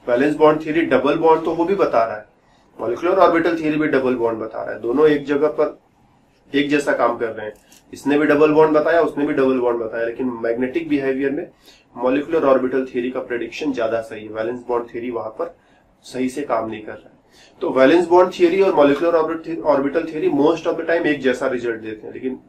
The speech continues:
कुछ कुछ जगहों पर मॉलिक्यूलर ऑर्बिटल थ्योरी का रिजल्ट अलग होता है वैलेंस बॉन्ड थ्योरी की तुलना में। तो हम ये कहते हैं कि molecular orbital theory ज्यादा एडवांस है।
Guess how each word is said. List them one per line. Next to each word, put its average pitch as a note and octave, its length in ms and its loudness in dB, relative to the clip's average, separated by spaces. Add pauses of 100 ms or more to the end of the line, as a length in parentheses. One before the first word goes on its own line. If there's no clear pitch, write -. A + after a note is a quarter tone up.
(220)
कुछ C#3+ 160 -4
कुछ D3 160 -6
जगहों C3 320 0
पर D#3+ 120 -4
मॉलिक्यूलर C3 480 -2
ऑर्बिटल B2 360 -4
थ्योरी A#2+ 320 -10
का B2 100 -6
रिजल्ट A#2+ 300 -8 (160)
अलग B2+ 240 -2
होता A2+ 280 -12
है - 80 -20 (460)
वैलेंस C3 320 0
बॉन्ड A#2+ 240 -4
थ्योरी A#2 220 -6
की - 100 -16
तुलना A2 300 -10
में। - 80 -16 (1120)
तो C#3+ 260 -6 (380)
हम C#3+ 160 4
ये E3+ 180 6
कहते E3+ 300 0
हैं F3+ 60 2
कि F3+ 80 0
molecular C#3+ 440 2
orbital D#3+ 420 0
theory D#3 280 -6
ज्यादा B2+ 400 2
एडवांस A2+ 520 0
है। - 100 -20